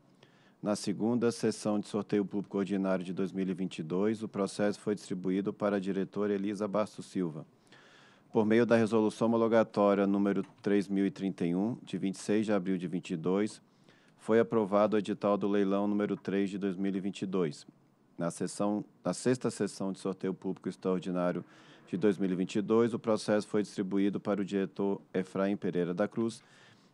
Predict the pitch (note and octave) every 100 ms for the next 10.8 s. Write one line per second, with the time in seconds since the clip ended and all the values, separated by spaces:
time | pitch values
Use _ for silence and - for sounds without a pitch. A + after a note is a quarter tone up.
0 | - F#2+ G#2+ G#2+ - G2+ F#2 G#2 G2+ G2
1 | F#2+ - G2 G2 F#2+ F#2+ F#2 F#2+ F#2 F#2
2 | F#2+ F2+ F#2+ F2+ F#2 - - F#2+ E2 D#2
3 | - _ _ _ _ - F2+ G#2 - G#2+
4 | G#2+ G#2 G2+ G2 G2 F2 F#2+ F2+ F#2+ F2
5 | G#2+ G#2+ - G#2+ G#2 G2 G2 G2 F#2+ -
6 | F#2+ - G2 G#2+ A2+ - - _ - G#2+
7 | G#2 G#2+ G#2+ G2+ G#2 - G#2 G#2 F#2+ F#2+
8 | G2 F2 G#2+ A2 G#2 G#2+ G#2+ G2 - G2
9 | G#2 F#2 G2 G2 F#2+ - G2 G#2 G2+ F#2+
10 | F#2+ F#2 F2+ - G2 G#2 G#2 G#2